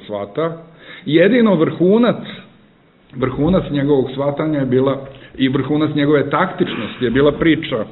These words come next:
sa, e, ruskim ministrom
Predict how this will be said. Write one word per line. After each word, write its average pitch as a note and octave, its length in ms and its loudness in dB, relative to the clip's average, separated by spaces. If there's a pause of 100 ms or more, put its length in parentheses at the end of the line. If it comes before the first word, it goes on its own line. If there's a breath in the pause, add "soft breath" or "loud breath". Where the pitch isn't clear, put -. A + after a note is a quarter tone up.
(560 loud breath)
sa, B2+ 200 2
e, - 760 -16 (460)
ruskim C#3+ 360 0
ministrom D3+ 680 -2